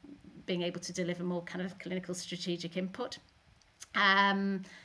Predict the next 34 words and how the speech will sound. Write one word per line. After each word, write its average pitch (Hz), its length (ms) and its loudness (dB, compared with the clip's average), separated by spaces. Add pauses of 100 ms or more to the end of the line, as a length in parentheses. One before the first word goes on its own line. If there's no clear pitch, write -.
(380)
And 196 600 2
I 220 420 4
also 262 380 4
really 233 340 4
want 220 260 -2
to - 120 -8
see 208 460 0 (220)
more 220 400 2
people 190 300 -2
being 180 200 2
offered 170 260 -2
personalised 175 600 -4
care. 170 360 -4 (500)
And, 175 580 2 (100)
um, 175 680 0
I, - 180 0
it's, 196 300 -8
it's - 100 -6
a 233 60 -4
shame 220 320 2
that 220 80 -2
I've 214 40 -4
been 202 180 2
working 190 280 0
really 180 180 0
hard 180 460 0
<laughs> - 180 -12
for 247 140 0
years, 220 400 2
but - 180 -2
I 190 40 -4
guess 196 240 -2
because 190 340 -4
of 185 160 -2